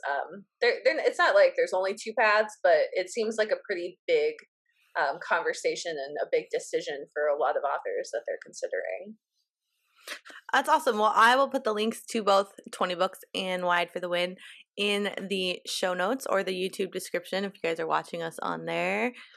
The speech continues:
Speaker 2: Hi. Um, so,
Speaker 1: <laughs>
Speaker 2: um, uh, great. Monica, where can we find you? Or where can our listeners find you? <laughs>
Speaker 1: Sure. Um, my website is called the world needs your book dot com.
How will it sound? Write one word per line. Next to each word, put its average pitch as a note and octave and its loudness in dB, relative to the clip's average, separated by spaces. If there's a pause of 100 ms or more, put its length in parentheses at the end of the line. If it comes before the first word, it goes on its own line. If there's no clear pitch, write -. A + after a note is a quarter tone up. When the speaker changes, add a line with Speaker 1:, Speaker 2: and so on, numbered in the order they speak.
(200)
Speaker 2:
Hi. G3+ -2 (340)
Um, A#3 6
so, B3 6
Speaker 1:
<laughs> - 4
Speaker 2:
um, A3+ 8 (500)
uh, A#3+ 8 (140)
great. F#4 2 (180)
Monica, B3+ 6
where B3+ 8
can C#4+ -2
we C4+ 4
find G#3 2
you? E3 0 (500)
Or G3 2
where G3 6
can G3+ 0
our F3+ 2
listeners F3+ -2
find D#3+ -4
you? - -2 (160)
<laughs> D#4 4 (180)
Speaker 1:
Sure. G3 4 (100)
Um, G3+ 4 (240)
my A#3 4 (260)
website F3 4
is F3 -4 (100)
called D#3+ 2
the E3 0
world E3+ 4
needs B3 -6
your A#3+ -2
book G#3 2
dot G#3 2 (120)
com. D3 0